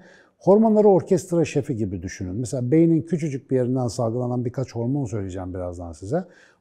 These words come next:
Bu hormonlar kan dolaşımı yoluyla bütün vücudunuza dağılıyorlar. Karaciğerinizden, kaslarınıza, bağırsaklarınızdan, mesanenize her tarafta bir şeyler olmasını sağlıyorlar. Yani orkestra şefinin böyle çubuk sallayıp ritim vermesi gibi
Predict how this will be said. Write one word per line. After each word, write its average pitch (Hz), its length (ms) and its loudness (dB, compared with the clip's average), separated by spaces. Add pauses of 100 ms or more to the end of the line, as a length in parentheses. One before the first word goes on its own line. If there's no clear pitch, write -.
Bu 175 120 6
hormonlar 160 500 6
kan 170 260 2
dolaşımı 139 440 2
yoluyla 113 420 -2
bütün 156 280 -4
vücudunuza 135 520 -4
dağılıyorlar. 135 560 -2 (420)
Karaciğerinizden, 131 960 -2
kaslarınıza, 127 840 -4
bağırsaklarınızdan, 123 840 -4
mesanenize 123 680 -6
her 160 360 -4
tarafta 127 540 -2 (400)
bir 117 140 -2
şeyler 151 440 2
olmasını 95 560 -2
sağlıyorlar. 80 580 -12 (280)
Yani 170 140 4
orkestra 156 480 2
şefinin 135 360 -2
böyle 131 140 0
çubuk 139 340 -6
sallayıp 117 400 -4
ritim 120 360 -2
vermesi 117 420 -2
gibi 113 280 0